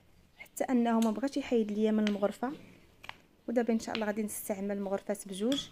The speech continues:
معلقه والمغرفه، باش يحيد ليا كيلصق فيها. كنستمر على هاد الطريقه حتى كنخوي لها شوار مزيان من التمر على كاوكاو.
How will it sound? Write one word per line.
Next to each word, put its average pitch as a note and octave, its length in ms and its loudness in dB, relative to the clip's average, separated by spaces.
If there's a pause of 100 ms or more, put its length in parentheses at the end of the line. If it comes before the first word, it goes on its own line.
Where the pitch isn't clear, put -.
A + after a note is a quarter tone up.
معلقه G3 420 -4
والمغرفه، G3 500 -4 (2000)
باش A#3 260 -4
يحيد G#3+ 400 0
ليا G#3 200 0
كيلصق G#3+ 420 -8
فيها. G#3 280 -2 (1800)
كنستمر A3 460 0
على G3 140 -2
هاد G3 120 -4
الطريقه G3 440 -8
حتى - 260 -10
كنخوي A3 400 -2
لها G#3 120 -2
شوار G3+ 280 -6
مزيان G3+ 420 -2
من G#3 120 -2
التمر G#3 360 -6 (760)
على G3 180 -2
كاوكاو. A3+ 540 -4